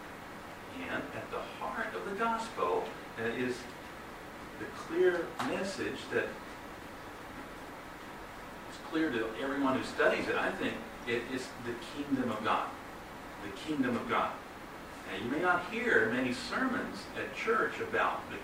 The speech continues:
kingdom of God, but you can't miss it if you read through the Gospels. Matthew, for example, uh, tells us in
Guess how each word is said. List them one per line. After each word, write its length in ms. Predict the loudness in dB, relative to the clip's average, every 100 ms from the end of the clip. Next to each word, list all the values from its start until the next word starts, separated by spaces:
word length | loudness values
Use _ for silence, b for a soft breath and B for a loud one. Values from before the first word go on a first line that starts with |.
| -4
kingdom 260 | -2 0 -2
of 140 | -2
God, 380 | 0 4 4 4 0
but 220 | 0 0
you 80 | 0 -4 -6
can't 240 | -4 -4 -4 -4 -4
miss 320 | -2 -2 -4
it 80 | -4 -4
if 120 | -4 -4
you 80 | -4 -2
read 220 | -2 -2 -2
through 260 | 0 2
the 120 | 2 0
Gospels. 480 | 2 2 0 -6 -6 -8 -10 -10 -10 -12 -12 -12 -12 -12 -10 -4
Matthew, 640 | 0 0 0 -2 0 0 0 0
for 100 | 0
example, 640 | 0 0 0 0 0 0 0 -6 -10 -6
uh, 140 | -4 -2
tells 360 | 2 4 4 2
us 300 | 0 0 0
in 120 | -2